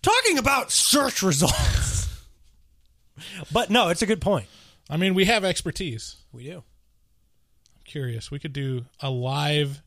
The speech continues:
Speaker 2: comparison right now, 'cause I'll tell you what, Google image search sucks balls. It's, it's pretty bad.
Speaker 1: Okay.
Speaker 2: Um, in terms of, like, delivering just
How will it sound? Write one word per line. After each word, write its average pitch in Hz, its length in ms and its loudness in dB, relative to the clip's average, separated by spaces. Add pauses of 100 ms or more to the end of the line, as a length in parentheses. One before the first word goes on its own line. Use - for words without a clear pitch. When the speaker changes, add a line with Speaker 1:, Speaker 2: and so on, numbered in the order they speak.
Speaker 2:
comparison 135 480 -6
right 127 160 -6
now, 123 100 -8
'cause - 180 -12
I'll 196 80 -6
tell 220 160 -2
you 202 80 2
what, 196 280 2 (500)
Google 190 300 -2
image 196 260 -2
search - 640 -4 (1300)
sucks - 320 -6
balls. 127 500 -8 (480)
It's, - 400 -8 (180)
it's 185 200 -6
pretty 202 240 -2
bad. 143 320 -2 (520)
Speaker 1:
Okay. 113 280 -12 (100)
Speaker 2:
Um, 139 540 -4 (760)
in 160 120 -4
terms 170 380 -4
of, 147 160 -4
like, 139 420 -4 (400)
delivering 151 960 -2 (1400)
just 151 280 -6